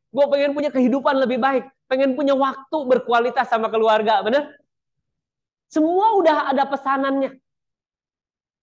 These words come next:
Dan lu tahu dong, kenapa lu pesen ini? Kenapa lu pesen nasi goreng? Karena gue udah lihat gambarnya. Gambarnya tuh gitu tuh, nasinya warnanya coklat, terus ada telur di atasnya gitu ya. Di dalamnya ada ini, itu udah kebayang.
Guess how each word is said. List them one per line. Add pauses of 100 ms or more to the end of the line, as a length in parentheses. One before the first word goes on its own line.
Dan
lu
tahu
dong, (320)
kenapa
lu
pesen
ini? (1120)
Kenapa
lu
pesen
nasi
goreng?
Karena (240)
gue
udah
lihat
gambarnya.
Gambarnya
tuh
gitu
tuh,
nasinya
warnanya
coklat,
terus
ada
telur
di
atasnya
gitu
ya. (240)
Di
dalamnya
ada
ini,
itu
udah
kebayang.